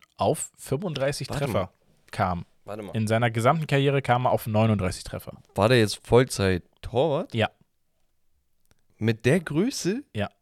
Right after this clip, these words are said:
Speaker 2: Also scheiß mal darauf, dass es krass ist, dass er nochmal Stürmer war und getroffen hat. Okay, da, das ist schon mal eine Story für sich. Mit der Größe war der Torwart?
Speaker 1: Ja. Und man muss halt sagen, diese Treffer hat er halt jedoch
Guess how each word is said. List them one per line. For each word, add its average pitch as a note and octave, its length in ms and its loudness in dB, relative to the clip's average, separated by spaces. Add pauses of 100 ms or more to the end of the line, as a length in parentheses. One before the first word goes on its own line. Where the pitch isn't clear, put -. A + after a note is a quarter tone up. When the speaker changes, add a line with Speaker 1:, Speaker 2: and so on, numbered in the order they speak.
(420)
Speaker 2:
Also A2+ 220 0
scheiß D3 280 -2
mal B2 80 0
darauf, B2 240 0
dass A#2+ 180 2
es G#2+ 160 -8
krass C#3 220 2
ist, A2+ 100 -4
dass A#2 140 2
er B2+ 60 4
nochmal A#2 220 4
Stürmer D#3+ 480 6
war C3+ 120 10
und E3 120 8
getroffen C3 460 2
hat. G2 180 2
Okay, A#2+ 300 2
da, C3 120 8
das C3+ 340 4
ist D3 80 -2
schon D#3 100 8
mal C3+ 180 8 (280)
eine C#3+ 180 2
Story C#3 320 8
für A2+ 140 -4
sich. A#2 120 -6 (680)
Mit G#2+ 260 -2
der C3 160 6
Größe D3+ 420 -2
war G#2+ 120 4
der F#2 140 0
Torwart? D#3+ 640 -6
Speaker 1:
Ja. F2+ 260 -6 (840)
Und F#3 280 6
man C#3 120 2
muss C3+ 120 0
halt B2+ 140 4
sagen, D3 360 4 (920)
diese B2 320 -6
Treffer C#3 400 4
hat B2 140 2
er A#2 260 4
halt A#2 320 -2
jedoch B2 560 -4